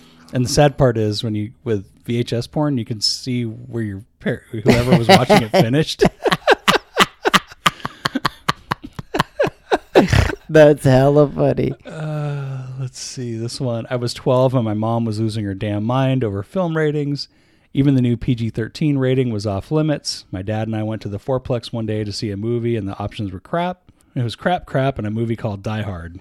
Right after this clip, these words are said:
Speaker 1: We looked at the posters, we looked at each other, and he said, 'I won't tell your mother if you don't.'"
Speaker 2: <laughs>
Speaker 1: Best first R movie ever.
Speaker 2: Yeah, that's a great one, yeah.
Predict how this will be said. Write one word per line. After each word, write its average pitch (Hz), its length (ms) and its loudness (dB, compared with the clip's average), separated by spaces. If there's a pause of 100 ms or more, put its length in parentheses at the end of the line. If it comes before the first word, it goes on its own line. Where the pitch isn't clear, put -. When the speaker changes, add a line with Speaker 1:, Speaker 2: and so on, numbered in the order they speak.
Speaker 1:
We 107 60 -8
looked 127 200 -4
at 131 140 -2
the 120 80 -8
posters, 117 500 -6
we 98 80 -8
looked 107 200 -8
at 107 80 -2
each 104 180 -6
other, 104 220 -4
and 98 80 -6
he 95 60 -6
said, 95 220 -8
'I 95 100 -8
won't 120 180 -8
tell 127 140 -2
your 120 120 0
mother 120 320 -2
if - 140 -8
you 139 80 -4
don't.'" 107 360 -6 (240)
Speaker 2:
<laughs> 339 680 2
Speaker 1:
Best 202 240 2
first 127 320 0
R 117 200 -6
movie 113 400 -12
ever. 180 400 -12 (220)
Speaker 2:
Yeah, 117 320 4
that's 110 280 0
a 427 100 2
great 139 420 4
one, 127 360 6
yeah. 131 360 4